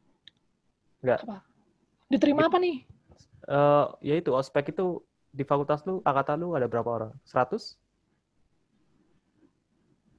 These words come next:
Speaker 2: Nggak nyampe.
Speaker 1: Oh, kurang
Speaker 2: Cuma
Speaker 1: dari seratus lah ya?
Speaker 2: tujuh puluh kalau nggak salah.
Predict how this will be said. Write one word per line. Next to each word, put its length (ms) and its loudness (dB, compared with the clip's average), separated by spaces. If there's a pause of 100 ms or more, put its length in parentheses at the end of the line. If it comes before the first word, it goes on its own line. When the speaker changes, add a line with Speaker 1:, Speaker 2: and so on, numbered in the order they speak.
(220)
Speaker 2:
Nggak 160 4
nyampe. 460 4 (1400)
Speaker 1:
Oh, 560 -4 (160)
kurang 240 4
Speaker 2:
Cuma 0 -
Speaker 1:
dari 80 0
seratus 80 0
lah 0 -
ya? 0 -
Speaker 2:
tujuh 240 2
puluh 240 2 (240)
kalau 240 -2
nggak 160 -4
salah. 260 -10